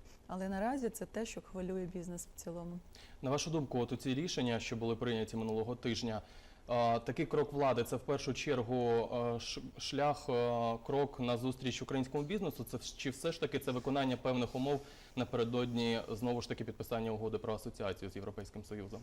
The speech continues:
Speaker 1: М, хотілося б вірити, що це був такий, знаєте, е, крок, е, назустріч бізнесу, але все ж таки я радше схиляюся до думки, що це все ж таки більше до підписання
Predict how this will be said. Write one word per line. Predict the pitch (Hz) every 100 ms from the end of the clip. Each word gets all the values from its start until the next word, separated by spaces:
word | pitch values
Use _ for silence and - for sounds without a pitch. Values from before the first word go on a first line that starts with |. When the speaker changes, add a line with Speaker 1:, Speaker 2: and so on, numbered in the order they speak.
| - - - -
Speaker 1:
М, | 180 226 240
хотілося | 226 - 233 226 220
б | 208
вірити, | 302 339 226
що | 208 185 -
це | 190 180
був | 170 190 - -
такий, | - 180 196
знаєте, | 202 208 202 -
е, | 180 185 160 - 160 - -
крок, | - 180 165 -
е, | 175 156 160
назустріч | 170 175 156 185 - 196
бізнесу, | 185 285 254 226 - 196
але | 185 190 185 147
все | 175 -
ж | 196
таки | 196 196
я | 185 190
радше | 185 180 - 190 185 - - -
схиляюся | - 214 185 190 -
до | 202
думки, | 202 254 - 208
що | -
це | - 190 190 180
все | - -
ж | 196
таки | 208 -
більше | 190 196 190 196
до | 196 175
підписання | 190 196 - 196 170 156 151 135